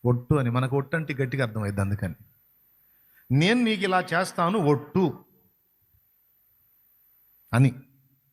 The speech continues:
అట్లా నీకు కూడా వాగ్దానాలు చేసి ఉండొచ్చు. అయితే అబ్రహాము పొందిన వాగ్దానం ఎలా స్వతంత్రించుకున్నాడు? రెండు విషయాలు బాగా గుర్తుపెట్టుకోండి.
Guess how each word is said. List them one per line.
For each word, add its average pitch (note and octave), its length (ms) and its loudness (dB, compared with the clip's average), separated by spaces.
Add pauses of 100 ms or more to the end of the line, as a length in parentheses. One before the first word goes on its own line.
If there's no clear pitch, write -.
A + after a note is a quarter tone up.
(640)
అట్లా A#2+ 200 -2
నీకు C#3 260 -2
కూడా G#3 320 -2 (220)
వాగ్దానాలు G#2 480 -2
చేసి E2 260 -4
ఉండొచ్చు. D#2 220 -2
అయితే D3 140 0
అబ్రహాము A3 500 -2
పొందిన F#3 320 0
వాగ్దానం G#2+ 680 -2 (1120)
ఎలా A3 240 4
స్వతంత్రించుకున్నాడు? F3 1080 -4 (3500)
రెండు F#3+ 360 2
విషయాలు A2+ 600 -4 (840)
బాగా G#2 320 0
గుర్తుపెట్టుకోండి. G#2 800 0